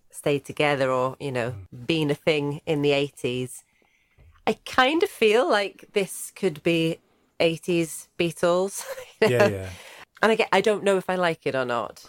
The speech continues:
Speaker 2: <laughs> Yeah.
Speaker 1: I kind of, I, I, t-, I don't mind Pipes of Peace as an
Speaker 2: Hmm.
Speaker 1: album. I know that's got a lot of negativity, um, well,
Speaker 2: Yeah.
Speaker 1: at the time and retrospectively. I don't mind it. I, in fact, that was one of the, the more obscure Macca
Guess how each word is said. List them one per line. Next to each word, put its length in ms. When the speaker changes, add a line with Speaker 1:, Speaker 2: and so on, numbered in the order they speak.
Speaker 2:
<laughs> 280
Yeah. 260
Speaker 1:
I 60
kind 280
of, 200
I, 220
I, 80
t-, 200
I 60
don't 180
mind 440
Pipes 320
of 80
Peace 420
as 120
an 80
Speaker 2:
Hmm. 40
Speaker 1:
album. 260
I 80
know 180
that's 320
got 240
a 40
lot 240
of 320
negativity, 1000
um, 460
well, 200
Speaker 2:
Yeah. 100
Speaker 1:
at 80
the 80
time 340
and 380
retrospectively. 1040
I 100
don't 200
mind 360
it. 140
I, 400
in 100
fact, 360
that 180
was 160
one 180
of 220
the, 340
the 100
more 300
obscure 640
Macca 360